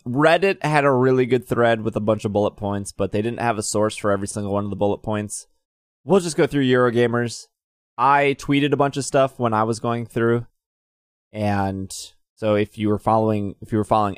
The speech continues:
at Pokemon Podcast on Twitter, I was doing screenshots and tweets. I was li-, I was not only live streaming it, I was live tweeting it. So I was trying to do my best to keep people up to date with things that seemed important from that.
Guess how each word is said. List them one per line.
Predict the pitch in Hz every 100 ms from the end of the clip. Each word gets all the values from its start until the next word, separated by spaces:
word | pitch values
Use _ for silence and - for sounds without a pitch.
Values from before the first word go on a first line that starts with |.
| -
at | 127 -
Pokemon | 131 120 120 110
Podcast | 110 110 110 107
on | 101
Twitter, | - 107 104
I | 92
was | 101
doing | 101 92
screenshots | 107 104 95 - 95 -
and | 92
tweets. | - 95 98
I |
was | 101 95 - _ _ _ _ _ -
li-, | 123
I | 127
was | 120 123
not | 165
only | 196 170
live | 151 175 143
streaming | - 120 107
it, | 104 -
I |
was | 107
live | 104 131 131
tweeting | 117 101 98
it. | 95 -
So |
I | 104
was | 110
trying | 143
to | 139
do | 131
my | 123
best | 113 120 -
to |
keep | 107 113
people | 113 - 104
up | 110
to | 104
date | 104 104
with | 104
things | 110 104
that | 101 95
seemed | - 117 110
important | 104 110 113 107 113 -
from | 113
that. | 113 107